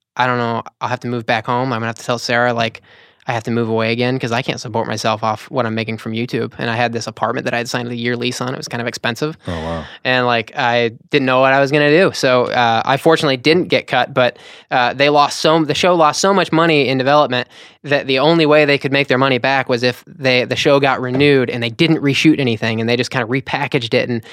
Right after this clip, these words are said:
Speaker 1: mixed the episodes, mixed the footage up so it looked like they were unique episodes, but it was actually made up of non-unique footage.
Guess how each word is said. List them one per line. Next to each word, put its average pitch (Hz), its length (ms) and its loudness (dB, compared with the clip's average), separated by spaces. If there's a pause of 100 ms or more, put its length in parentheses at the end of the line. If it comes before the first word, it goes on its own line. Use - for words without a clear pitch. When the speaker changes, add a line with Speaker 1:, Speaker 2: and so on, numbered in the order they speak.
(140)
Speaker 1:
mixed 160 260 0
the 156 120 4
episodes, 139 440 0
mixed 160 220 -2
the - 60 -12
footage 156 280 2
up 131 140 0
so 131 120 2
it 117 60 -2
looked 151 320 2
like 127 200 2
they 127 140 2
were 120 300 2
unique 139 480 0
episodes, 123 640 0 (400)
but 143 120 2
it 143 60 4
was 139 140 0
actually 139 340 2
made 135 160 4
up 127 180 2
of 120 300 0 (800)
non-unique 135 680 4
footage. 131 480 2